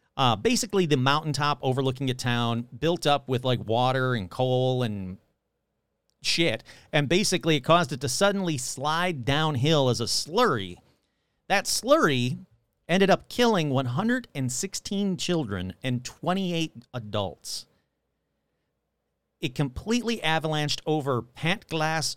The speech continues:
Junior High, junior school, sorry, not junior high, junior school, and a row of houses. So it's a horrific tragedy.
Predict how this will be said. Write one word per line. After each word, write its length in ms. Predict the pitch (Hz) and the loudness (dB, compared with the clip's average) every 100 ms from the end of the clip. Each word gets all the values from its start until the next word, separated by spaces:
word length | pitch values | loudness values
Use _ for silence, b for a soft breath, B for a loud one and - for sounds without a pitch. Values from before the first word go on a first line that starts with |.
| 131 | -10
Junior 380 | 107 143 202 196 | -4 -2 0 0
High, 480 | 120 104 92 95 127 - _ _ _ - | 0 -2 -2 -4 -6 -12 _ _ _ -4
junior 280 | 147 185 135 | 0 2 0
school, 320 | - 139 92 | -2 -4 -4
sorry, 200 | - 117 | -4 -4
not 120 | 107 | -4
junior 200 | 104 110 | -6 -6
high, 160 | 104 92 | -4 -6
junior 280 | 85 170 147 | -4 -2 -2
school, 580 | - - 180 98 90 - _ _ _ - | -4 0 2 2 -2 -8 _ _ _ -2
and 140 | 160 151 | 0 2
a 80 | |
row 380 | 127 98 147 170 | 2 2 4 4
of 120 | 139 | 2
houses. 760 | 107 123 127 127 - 82 - - _ _ _ _ _ _ _ | -2 0 0 0 -6 -10 -12 -12 _ _ _ _ _ _ _
So 180 | - 214 | 2 6
it's 140 | 214 208 | 6 4
a 80 | |
horrific 680 | 139 170 175 277 349 208 - | 0 0 0 -2 -2 -2 -4
tragedy. 760 | - 139 123 113 110 107 110 | -2 2 2 0 -2 -4 -4